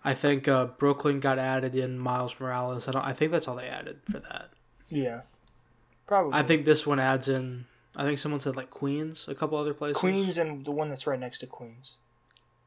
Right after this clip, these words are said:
Speaker 2: Uh, like, ru-, I know Manhattan's the island.
Speaker 1: Yeah.
Speaker 2: Mainly. Um, and then Queens is off to, like, the picture I saw to the right, and there's one right underneath it.
Speaker 1: Oh, okay.
Speaker 2: I don't
Speaker 1: Yeah, I'm not
Speaker 2: remember what
Speaker 1: sure.
Speaker 2: it is.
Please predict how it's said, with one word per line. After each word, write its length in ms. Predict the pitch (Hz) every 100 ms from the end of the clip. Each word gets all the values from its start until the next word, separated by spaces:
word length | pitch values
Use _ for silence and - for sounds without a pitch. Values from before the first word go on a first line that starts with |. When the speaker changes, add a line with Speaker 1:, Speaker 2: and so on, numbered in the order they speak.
| -
Speaker 2:
Uh, 320 | 127 117 117 - _ _ _ _ _ _ _ _ _ _ _ _ _ _ _ _ _ _ _ _ -
like, 180 | 139 -
ru-, 120 | 143 - -
I 60 | 160
know 100 | 170
Manhattan's 500 | 165 151 156 147 143
the 120 | 139
island. 320 | 123 123 117 123 _ _ _ _ _ _
Speaker 1:
Yeah. 220 | 143 123
Speaker 2:
Mainly. 340 | 117 113 113 110 _ - _
Um, 300 | 139 127 120
and 160 | 113 131
then 80 | 127
Queens 380 | - 160 147
is 100 | 131
off 260 | 135 131 -
to, 100 | -
like, 160 | 254 220 _ _ _ -
the 80 | 160
picture 300 | 185 165 160
I 40 |
saw 200 | 139 139
to 100 | 131
the 80 | 139
right, 260 | 127 139 131
and 80 |
there's 160 | 135 131
one 220 | 135 143
right 180 | 135 131
underneath 440 | 240 233 233 233
it. 140 | 220 247 _ _ _ _ -
Speaker 1:
Oh, 120 | 139
okay. 200 | 127 135 131
Speaker 2:
I 40 | 131 - - -
don't 160 | 170
Speaker 1:
Yeah, 80 | 160
I'm 80 | 175
not 120 | 190 131
Speaker 2:
remember 140 | 127
what 40 | 135
Speaker 1:
sure. 120 | 135
Speaker 2:
it 80 | 117
is. 200 | 127